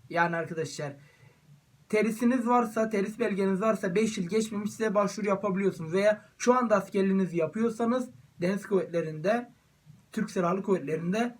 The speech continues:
başvuru yapabiliyorsunuz arkadaşlar. Yüzme şartı zaten en büyük engel. Ve bundan ziyade arkadaşlar dediğimiz gibi bu gibi şartlara uyan çok nadir var arkadaşlar. Yani Türkiye'de bence yüzde otuz ile yüzde otuz beş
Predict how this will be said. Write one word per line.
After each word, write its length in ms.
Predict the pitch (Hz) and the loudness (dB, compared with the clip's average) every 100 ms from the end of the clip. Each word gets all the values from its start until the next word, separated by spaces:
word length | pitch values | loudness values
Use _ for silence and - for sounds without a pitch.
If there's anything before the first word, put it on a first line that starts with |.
| - | 0
başvuru 320 | 214 220 226 | 2 2 2
yapabiliyorsunuz 680 | 220 214 208 202 214 180 165 | 2 2 0 2 2 0 -2
arkadaşlar. 640 | 170 180 156 147 220 254 - - _ - 180 | -2 -2 -4 -4 -2 -2 -4 -16 _ -10 0
Yüzme 320 | 185 202 220 | 0 2 0
şartı 600 | 226 196 185 220 220 - - | 2 2 4 2 2 -4 -6
zaten 380 | 180 190 190 180 | 0 0 0 -2
en 220 | 202 196 | 0 0
büyük 200 | 165 143 | 0 -6
engel. 480 | 151 143 175 226 233 _ _ _ - | -8 -4 0 0 -2 _ _ _ -4
Ve 200 | 175 208 233 | 0 0 -2
bundan 440 | 190 180 190 220 | -2 0 2 2
ziyade 340 | 170 156 147 175 | 0 -4 -4 -4
arkadaşlar 640 | 175 147 131 202 233 220 | -4 -6 -6 -4 -4 -2
dediğimiz 380 | 170 180 190 160 | -2 0 0 -2
gibi 340 | 143 208 233 | -2 0 0
bu 100 | 196 | -2
gibi 380 | 180 180 220 226 - - | -2 -2 -2 -4 -14 -20
şartlara 680 | - 190 - 185 185 220 214 | -2 -2 0 0 2 2 0
uyan 400 | 196 180 208 214 - | 0 2 2 -2 0
çok 240 | 233 226 | 0 0
nadir 380 | 185 170 170 202 | 2 4 4 2
var 280 | 151 151 156 | 0 -2 -2
arkadaşlar. 560 | 156 151 160 143 156 | -4 -4 -6 -6 -6
Yani 400 | 151 165 165 208 | -4 -2 0 -2
Türkiye'de 500 | 220 220 - 185 196 | -2 -4 0 0 2
bence 500 | 196 190 185 202 220 - - - - | 0 2 2 0 -2 -6 -18 -18 -4
yüzde 560 | 208 202 180 220 214 - | 0 0 2 0 0 0
otuz 440 | 175 175 220 214 | 0 2 0 2
ile 140 | 196 185 | 2 4
yüzde 300 | 175 170 202 | 2 0 0
otuz 320 | 196 175 165 | 0 -2 4
beş 340 | 190 185 - | 4 4 -6